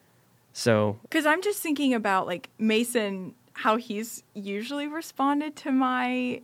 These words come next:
Speaker 2: you know,
Speaker 1: Yeah.
Speaker 2: when I've talked about it. He's never, like, thought it wasn't true.
Speaker 1: Sure.
Speaker 2: You know, he's always believed me, but there is still a part of him where he's like, "I do not see the world this way."
Speaker 1: Yeah.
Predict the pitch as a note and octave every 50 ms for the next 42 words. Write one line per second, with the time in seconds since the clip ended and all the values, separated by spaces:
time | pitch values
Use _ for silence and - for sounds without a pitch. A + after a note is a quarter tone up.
0 | - _ - - C4+ B3 A#3+ A#3 A3+ A3 A3 - - _ _ - B2 A2 G#2+ F#2+
1 | A3+ B3 B3 B3 A#3 A3 A3 A#3 - - C4 A3+ A3 C4 C4 C4 A#3+ B3 B3 A#3+
2 | A#3+ A#3+ A#3 A#3 - - _ _ _ _ _ - - - - _ _ - - E4+
3 | G#4 A#4 - C#4+ B3+ A#3 G#3 G3+ A#3 D4+ E4+ C#4+ A#3 G3+ F#3 F3+ F3 E3 A2 -
4 | - _ _ _ _ _ _ _ _ _ _ _ _ _ - A3+ F#3+ - - -
5 | F#3+ E3+ D#3 F3+ - - F#3 F#3 E3+ E3+ C3+ - - - F3 E3 E3+ F3+ F#3+ G3+
6 | G#3 G#3 G#3+ A#3 A#3+ - - A#3+ G2+ G2 A#3 A3 G3+ F#3+ F#3 G#3 A3 A3 A3 -
7 | - F#3+ G3 A3 A#3+ A#3+ A#3+ A#3+ A3+ G#3 G3 F#3 F#3 G#3 A#3 B3+ C4 C4+ C#4 C#4
8 | C4 C4+ - B3 A3+ - - _ _ _ _ - A3+ G#3+ B3+ A#3+ A#3 A3 A3+ B3
9 | B3 B3 - - A#3 A3 G#3 - - G3+ G3 G3+ G#3+ A3 G#3 G3 F3 F#3 G3+ G3+
10 | G3 - - F3+ D#3+ B2 - - _ _ _ _ _ _ _ _ _ _ _ -
11 | G3 G#3+ G#3 G3 F3+ F3 F3 F3 F3 E3+ E3+ E3+ D#3 - - - - F3 D3+ D#3
12 | C#3+ C#3 D3 C#3 G2+ - - - A3 - - - D#2 B1 G#1 G1+ - - C4 A#2+
13 | A#2+ - A2+